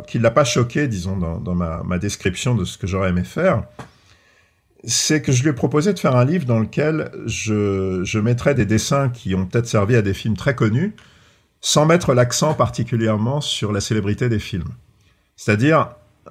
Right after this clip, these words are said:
euh, faire un peu comme ce qu'on verrait dans une galerie où on se promène et on regarde des dessins au mur et on est contraint d'observer le dessin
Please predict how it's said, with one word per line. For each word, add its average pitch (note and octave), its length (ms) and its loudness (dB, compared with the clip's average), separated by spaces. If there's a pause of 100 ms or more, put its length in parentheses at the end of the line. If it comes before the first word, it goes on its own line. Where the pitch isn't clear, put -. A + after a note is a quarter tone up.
(100)
euh, G2+ 140 -10
faire C3+ 180 2
un C3 60 4
peu E3 140 2
comme C#3+ 140 2
ce - 100 0
qu'on A#2 160 2
verrait A#2 240 4
dans B2 140 4
une A2 200 2
galerie G#2+ 560 2
où G#2+ 140 -2
on G#2 80 -2
se - 100 -8
promène B2 600 2
et G#2 120 -2
on G#2 60 -2
regarde B2+ 260 2
des A2+ 80 2
dessins G#2+ 300 0
au G#2 80 0
mur C3+ 380 -2
et G#2+ 60 -2
on G#2+ 100 2
est G#2+ 80 0
contraint C3+ 400 -2
d'observer A#2 440 0
le A2+ 60 0
dessin A#2+ 440 -4